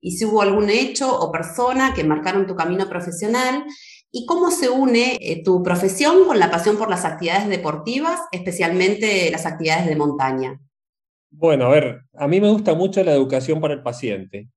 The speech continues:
Speaker 2: Yo empecé a hacer la, la residencia de clínica médica en el Hospital Central de Mendoza y veía que lo que más me gustaba de la medicina interna,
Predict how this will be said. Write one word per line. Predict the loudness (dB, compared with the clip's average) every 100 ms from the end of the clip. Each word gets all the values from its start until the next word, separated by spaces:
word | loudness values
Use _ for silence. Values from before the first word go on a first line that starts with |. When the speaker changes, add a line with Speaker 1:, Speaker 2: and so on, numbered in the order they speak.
| _
Speaker 2:
Yo | -8 -4
empecé | -2 0 4 4
a | 4
hacer | 0 0
la, | 2 2 2 2 -2
la | -2 -4
residencia | -4 -4 -4 -4 0 2
de | 2 0
clínica | -4 -4 -2
médica | -2 -2 -4 -4 -4 -4
en | -4 -8 -10 -10
el | -10
Hospital | -10 -2 0
Central | 0 -2 0 0
de | 0
Mendoza | -2 0 0 -2 -6 -8 _ _ _ -8
y | -2
veía | 2 4 2 2
que | 0
lo | 0 0
que | -2
más | -4
me | 0 -2
gustaba | -2 0 2 2 2
de | -2
la | -6
medicina | -8 -8 -6 -4 0 0 0
interna, | 0 0 0 0 -4 -6